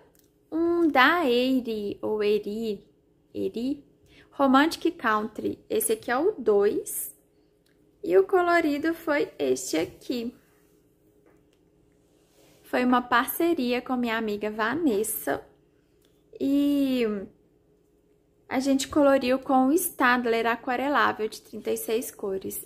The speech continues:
Esse lápis é perfeito, gente. O fundo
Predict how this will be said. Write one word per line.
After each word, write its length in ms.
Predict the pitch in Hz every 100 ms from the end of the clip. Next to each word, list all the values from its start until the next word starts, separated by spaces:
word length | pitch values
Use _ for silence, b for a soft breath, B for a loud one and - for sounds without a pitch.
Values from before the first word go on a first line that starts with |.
| - -
Esse 260 | 233 -
lápis 260 | 226 220 226
é 60 |
perfeito, 840 | 214 262 320 - - 214 202 202 208
gente. 640 | 214 202 196 202 - - _ B B B B -
O 100 | 277
fundo 800 | - - 302 339 320 320 320